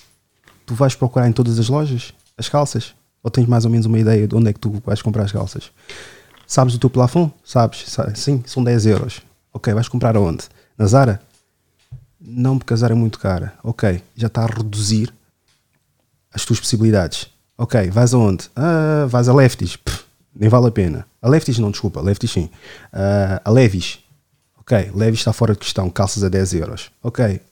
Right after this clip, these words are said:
Lefties ou Primark? Logo, já tá, tá traçado. Tens que ser mais objetivo. Mas pronto, desculpa. Isso é só uma frustração que eu tenho. Que as pessoas se dizem, "Não, mas existem pessoas." Por exemplo, se disseres que o homem geneticamente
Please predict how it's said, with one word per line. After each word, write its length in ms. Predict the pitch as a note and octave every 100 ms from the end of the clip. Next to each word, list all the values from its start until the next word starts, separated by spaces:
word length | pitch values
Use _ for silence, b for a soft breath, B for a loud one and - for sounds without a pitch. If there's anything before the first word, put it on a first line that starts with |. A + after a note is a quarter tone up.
| _
Lefties 460 | B2 D3 - E3+ -
ou 80 | C#3+
Primark? 420 | B2+ C3+ A#2 F#2+ - _ _ _ _ _ _ _ _ _ -
Logo, 320 | B2+ A2 - -
já 160 | A2 B2
tá, 280 | C#3 C3 - -
tá 100 | -
traçado. 460 | D3 D3 - C#3 A2+ - _
Tens 140 | D3 -
que 60 |
ser 120 | -
mais 280 | A#2+ C#3+ C#3+
objetivo. 640 | C#3+ C3 C#3 C#3 B2 A2+ - _ _ _ _ _ _
Mas 80 | G2+
pronto, 160 | G#2 F#2
desculpa. 320 | - F2+ F#2
Isso 160 | A2
é 40 | C3+
só 180 | - B2
uma 200 | A#2 A2
frustração 420 | - - G#2+ G#2+
que 100 | G2+
eu 40 |
tenho. 260 | - G#2 G2+ - b b b
Que 60 | -
as 80 | -
pessoas 200 | B2+ G#2+
se 80 | A#2
dizem, 400 | A#2+ A2+ A2+ A2 B B
"Não, 120 | G#3+ B3
mas 180 | F#3
existem 420 | F3+ F3 - - C#3
pessoas." 480 | - F#2 C#2+ -
Por 140 | - A#2+
exemplo, 420 | A#2 A2+ G2 G2 -
se 160 | - -
disseres 400 | C3 - G#2 F2+
que 100 | -
o 60 | G#2+
homem 380 | B2 F#2+ E2+ - b b b b b _ _
geneticamente 800 | G#2 C3+ C#3 B2+ A#2 G2 F2+ -